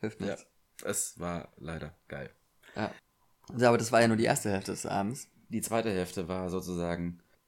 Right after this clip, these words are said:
Speaker 2: der Besuch unsererseits beim Ursprung dieses Podcasts
Speaker 1: Ja, das ist
Speaker 2: in
Speaker 1: verrückt.
Speaker 2: seiner musikalischen Form.
Speaker 1: <laughs> Ja, wir haben die liebe Nalan besucht.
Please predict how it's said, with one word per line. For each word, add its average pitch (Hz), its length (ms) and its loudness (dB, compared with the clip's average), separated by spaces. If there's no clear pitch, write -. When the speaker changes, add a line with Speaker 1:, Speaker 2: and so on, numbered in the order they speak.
Speaker 2:
der - 360 -4
Besuch 101 500 2
unsererseits 104 720 2
beim 95 300 0
Ursprung 117 440 -2
dieses 87 280 -4
Podcasts - 1000 -4
Speaker 1:
Ja, - 60 0
das 95 100 2
ist 95 80 2
Speaker 2:
in 95 60 2
Speaker 1:
verrückt. 104 280 -4
Speaker 2:
seiner 92 260 -4
musikalischen 90 680 -4
Form. - 320 -10
Speaker 1:
<laughs> - 60 -10
Ja, 196 240 8
wir 156 80 6
haben 147 80 4
die 135 60 6
liebe 127 180 4
Nalan 120 300 6
besucht. 98 340 -4